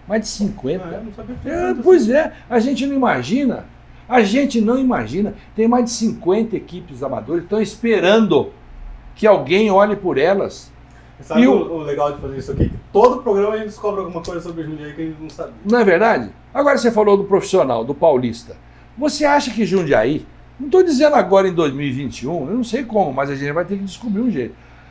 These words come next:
Speaker 1: Você acha que Jundiaí, com o parque industrial que tem,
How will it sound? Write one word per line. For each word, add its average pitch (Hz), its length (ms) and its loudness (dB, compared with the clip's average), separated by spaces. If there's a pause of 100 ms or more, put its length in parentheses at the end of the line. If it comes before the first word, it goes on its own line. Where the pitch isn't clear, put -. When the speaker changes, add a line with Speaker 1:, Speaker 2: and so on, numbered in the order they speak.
(140)
Speaker 1:
Você - 100 -4
acha 320 280 4
que 165 280 -2 (180)
Jundiaí, 185 600 4
com 196 140 -2
o 185 40 4
parque 247 380 -2
industrial 185 640 2
que - 120 -8
tem, 101 300 -8